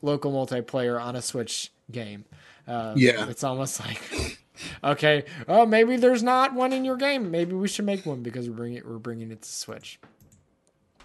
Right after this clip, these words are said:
Speaker 1: Uh, this one, this next one,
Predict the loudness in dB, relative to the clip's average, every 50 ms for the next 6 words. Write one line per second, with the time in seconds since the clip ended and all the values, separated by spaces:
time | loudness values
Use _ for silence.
0 | _ -20 -20 -20 -20 -20 -20 -20 -20 -8 _ 4 4 4 4 2 8 8 10 10
1 | 10 6 4 8 8 8 8 6 0 -6 -14 _ -4 -4 0 2 4 4 4 4
2 | 4 0 2 4 4 4 2 0 -6